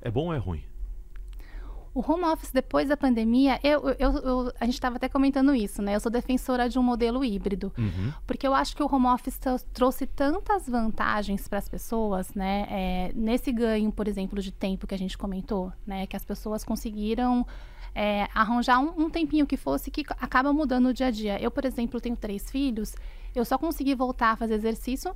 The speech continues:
Speaker 2: na pandemia, porque eu acho que o tempo que eu perdia de trajeto, eu consegui encaixar alguma coisa que, que fez bem. E o retorno disso pras empresas, eu acho que é super positivo.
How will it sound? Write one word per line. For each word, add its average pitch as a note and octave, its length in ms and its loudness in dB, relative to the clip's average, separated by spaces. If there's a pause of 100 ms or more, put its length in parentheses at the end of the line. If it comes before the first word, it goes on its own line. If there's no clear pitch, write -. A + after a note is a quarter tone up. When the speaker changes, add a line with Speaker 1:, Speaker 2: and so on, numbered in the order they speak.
(100)
Speaker 2:
na C4+ 120 6
pandemia, C#4+ 540 2
porque - 160 -6
eu A3+ 40 2
acho A3+ 120 -4
que - 60 -2
o A#3+ 40 -2
tempo C4 280 0
que - 100 -4
eu C4 40 -4
perdia G#3+ 440 -2
de G#3 100 -6
trajeto, G#3 680 -2
eu C4+ 60 -2
consegui C#4 320 0
encaixar C4 340 2
alguma A#3+ 260 0
coisa A#3 300 -2 (260)
que, A#3 280 -4
que A#3+ 120 -6
fez B3 240 -4
bem. F#3 300 -6 (640)
E C4 80 4
o D#4 60 2
retorno D#4+ 640 2
disso A#3 320 -2
pras G3+ 300 -2
empresas, A#3+ 680 0
eu B3+ 120 2
acho C4+ 100 -2
que - 80 0
é - 20 0
super - 380 -2
positivo. G3 800 -2